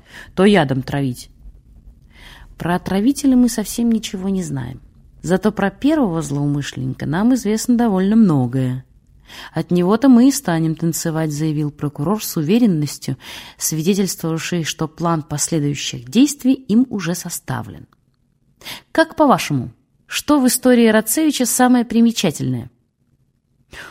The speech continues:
М, ну, то, что он из жандармов, и что его выгнали со службы, а, по-моему, иное.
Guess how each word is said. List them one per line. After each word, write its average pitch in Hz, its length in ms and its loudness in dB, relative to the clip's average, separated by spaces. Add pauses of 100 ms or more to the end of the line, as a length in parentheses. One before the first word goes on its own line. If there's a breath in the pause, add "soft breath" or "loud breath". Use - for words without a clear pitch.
(200 loud breath)
М, 131 520 4
ну, 131 300 0 (120)
то, 131 140 -4
что 143 380 -2
он 151 160 0
из 139 280 -4
жандармов, 135 840 -4 (580)
и 151 100 -2
что - 200 -2
его 135 180 2
выгнали 233 380 4
со 135 160 -2
службы, 131 580 -4 (560 loud breath)
а, 151 140 2
по-моему, 185 640 4
иное. 135 580 2